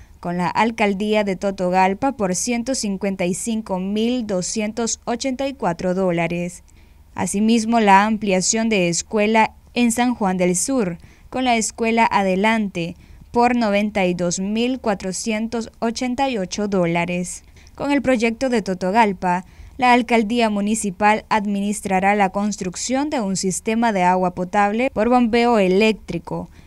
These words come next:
en la comunidad El Fraile dos, el cual llevará agua segura a sesenta y seis hogares, una escuela y un puesto de salud,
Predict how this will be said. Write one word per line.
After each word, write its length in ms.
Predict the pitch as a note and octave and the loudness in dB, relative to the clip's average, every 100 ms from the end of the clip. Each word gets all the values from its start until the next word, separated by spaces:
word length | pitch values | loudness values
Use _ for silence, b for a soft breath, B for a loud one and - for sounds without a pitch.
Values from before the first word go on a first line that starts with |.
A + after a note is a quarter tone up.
| b | b
en 200 | - F3+ | -4 0
la 140 | F3+ | 0
comunidad 680 | F3+ A#3 A3+ G3+ F#3+ G3+ G#3 - | 2 0 0 0 2 2 2 0
El 200 | G3+ F#3+ | -2 -2
Fraile 500 | - G#3+ G3+ F#3+ F3+ | 0 2 2 2 0
dos, 440 | A3 A3+ E3+ - b b b | 0 0 -2 -6 b b b
el 220 | - F3+ F#3 | -4 -2 2
cual 240 | A#3 A#3 | 4 4
llevará 460 | A3 A3+ G#3+ A3 G#3+ | 4 2 4 6 4
agua 440 | - A3+ A#3 A3+ | 6 4 6 2
segura 540 | A3 F#3+ G3 A3 A3+ | 2 -2 0 2 2
a 180 | - B3 | 2 2
sesenta 480 | B3+ C#4+ C#4+ C4+ C#4 | 0 -2 0 0 0
y 80 | C#4 | 0
seis 320 | C4+ A3+ - | 0 0 0
hogares, 680 | F#3+ F#3 A3 G3+ F3 F3 - B B B | -2 2 4 4 2 -2 -6 B B B
una 320 | - G3+ G#3+ F#3 | -6 0 2 0
escuela 640 | F3+ - A#3 A#3+ B3 B3 - | -2 0 2 4 4 2 2
y 160 | B3+ | 2
un 180 | B3+ A#3 | 2 0
puesto 500 | B3 A#3+ B3 - B3 | 0 0 0 -2 -2
de 140 | E3+ | -2
salud, 600 | E3 G3 A3+ A#3 G3 F3+ | -2 0 0 0 0 -4